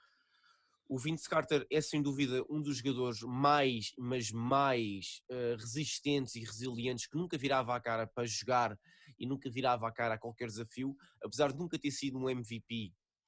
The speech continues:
nem, nem nunca ter sido campeão. O Vince, sem dúvida, era um jogador excepcional que merecia tanto uma como a outra coisa. O Vince retira-se assim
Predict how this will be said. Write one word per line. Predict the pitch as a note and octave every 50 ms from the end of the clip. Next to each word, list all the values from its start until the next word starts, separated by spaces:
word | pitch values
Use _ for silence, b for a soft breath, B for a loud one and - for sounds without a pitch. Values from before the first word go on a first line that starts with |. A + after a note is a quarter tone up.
| _ _ _ _ _ _
nem, | - A2+ A#2+ A#2 G#2+
nem | - C#3 C3+ C3+ C3+
nunca | C#3 C#3+ C#3 C#3 C3+
ter | C3+ C3 A#2+
sido | A2+ - A#2+ G#2 -
campeão. | - A#2 A2 G#2+ A#2 B2 A#2+ A#2+ A#2+ A2+ - _ _ _ _ _ _
O | A2+ A2+
Vince, | G#2 A#2 B2+ B2 G#2 -
sem | - - C3 B2
dúvida, | A#2 A#2+ G#2+ A2 G#2+ A2+
era | G#2+ A2+
um | A2+
jogador | G#2+ G#2 G#2+ A2+ G#2+ A2
excepcional | - - B2 A#2 - - A#2 A#2 A#2 A2+
que | - C3
merecia | B2 A#2 - - B2 A#2 A#2 G2+
tanto | - - A#2 A2 A2 G#2 - - - _ _ _ - A#2+
uma | C3+ C3+ B2+ B2+ B2 A#2+ A#2
como | - A#2+ A#2 A#2+
a | A#2+
outra | A#2 A#2+ - A2+ A2
coisa. | - - G2 F#2 E2+ E2+ - _ b b b b b b b
O | A2+
Vince | G#2 C3 C#3 C3 - -
retira-se | - - - C3+ B2+ B2+ A2+ - A#2+
assim | A2 - - B2+ B2 A#2 G#2